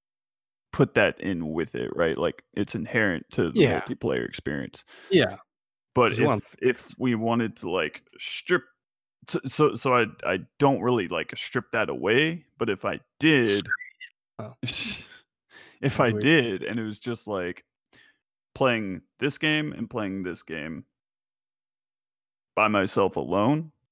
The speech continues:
Speaker 1: it would probably be the s-, the more, like, single player games that I would be, just because I think, like, how it,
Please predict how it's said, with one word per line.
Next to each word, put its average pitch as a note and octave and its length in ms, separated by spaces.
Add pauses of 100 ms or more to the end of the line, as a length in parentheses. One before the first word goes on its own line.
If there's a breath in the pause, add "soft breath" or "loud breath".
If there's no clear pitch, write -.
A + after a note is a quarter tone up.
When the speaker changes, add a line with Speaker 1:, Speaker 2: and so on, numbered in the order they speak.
(280)
Speaker 1:
it G#2+ 60
would G#2+ 140
probably A2+ 300
be G2+ 160
the E2 100
s-, - 180
the G2+ 220
more, F2 240
like, D#2+ 220
single F#2+ 220
player - 220
games B1+ 260
that D2 220
I D#2 120
would D#2+ 200 (340)
be, B2+ 200
just D#3 220
because A#2+ 540 (2250 loud breath)
I A#2 100
think, - 680 (640)
like, F#2 320 (160)
how G2 680 (1500)
it, F2+ 200